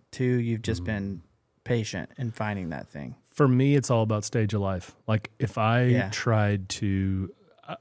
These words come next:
Speaker 2: I'm very self-aware in the sense of, like, I've, I can't bite off more than I can chew just with how life is right now. I've got young kids and,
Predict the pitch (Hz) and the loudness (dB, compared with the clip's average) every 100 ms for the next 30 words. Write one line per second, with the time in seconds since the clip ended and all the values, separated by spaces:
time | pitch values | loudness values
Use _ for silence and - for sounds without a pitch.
0 | - 113 104 107 110 110 101 117 101 107 | -4 -2 0 2 2 2 0 0 0 0
1 | 104 101 98 95 - 101 90 95 87 87 | 0 0 0 -2 -4 -4 -4 -6 -6 -8
2 | 92 - 98 - - - - 110 104 104 | -10 -10 -10 -8 -10 -10 -6 -6 -4 -2
3 | 104 98 - 98 95 92 90 90 - 98 | -2 -4 -2 -2 -2 -4 -4 -8 -6 -6
4 | 92 85 92 101 - 98 - 98 87 78 | -6 -6 -6 -4 -4 -8 -8 -8 -8 -8
5 | 80 78 - 90 95 101 104 110 147 - | -10 -12 -12 -10 -6 -4 -2 -4 -4 -6
6 | 92 85 87 107 98 95 90 90 87 87 | -8 -10 -10 -6 -4 -4 -6 -6 -6 -6